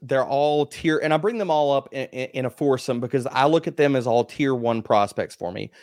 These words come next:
And that's Michael Mayer, Dalton Kincaid, Sam Laporta, and Tucker Kraft. Now, everybody knows about Michael Mayer. I'm, I don't need to really dive into that. He, he had a fantastic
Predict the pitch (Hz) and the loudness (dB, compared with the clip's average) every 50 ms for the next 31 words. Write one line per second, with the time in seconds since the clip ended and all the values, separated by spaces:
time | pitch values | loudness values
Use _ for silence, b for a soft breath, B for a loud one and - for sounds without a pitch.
0 | B B B B - 123 131 135 135 131 - - - - - 131 135 135 135 - | B B B B -4 0 0 0 0 0 -4 -14 -18 -10 -4 -2 0 0 2 0
1 | 175 156 147 139 139 139 135 120 - 131 127 135 110 135 - 143 131 - 131 123 | 0 2 2 2 2 0 0 0 0 0 0 0 0 -2 -6 -8 -4 0 0 2
2 | 117 120 117 110 - - - 123 127 135 135 131 123 - 139 127 120 117 113 95 | 2 2 -2 -4 -6 -6 -2 -2 0 0 -2 -2 -2 -2 0 0 2 2 0 -2
3 | 110 107 - - 120 - - 110 104 - - 107 104 101 - - - _ _ b | -4 -8 -8 -8 -10 -8 -10 -14 -12 -6 -6 -4 -4 -4 -8 -10 -16 _ _ b
4 | b b b b b 135 139 147 - 165 175 190 226 220 240 226 214 190 175 175 | b b b b b -4 -4 -2 -2 0 0 0 2 0 0 0 2 2 2 2
5 | 175 147 - 156 147 143 139 139 139 - 147 139 131 131 131 131 127 - 143 147 | 2 0 0 -2 0 2 2 0 0 0 -2 0 0 2 2 0 0 0 0 0
6 | 147 143 - 135 135 147 151 147 151 147 135 143 135 139 139 135 127 123 123 117 | 0 -2 -4 -4 -2 -2 -2 -4 -4 -6 -6 -6 -4 -4 -2 -2 -2 0 2 2
7 | 113 113 110 110 110 107 101 104 101 98 92 - _ - - 123 127 131 131 123 | 2 2 2 0 -2 -2 0 0 0 0 -2 -4 _ -12 -8 -4 -4 -4 -2 0
8 | 135 135 127 123 117 113 - - 113 113 110 - 131 135 139 151 151 - 170 147 | 0 2 2 2 0 0 0 -2 -2 -2 -2 0 0 0 0 0 -2 0 -2 -2
9 | 135 | -2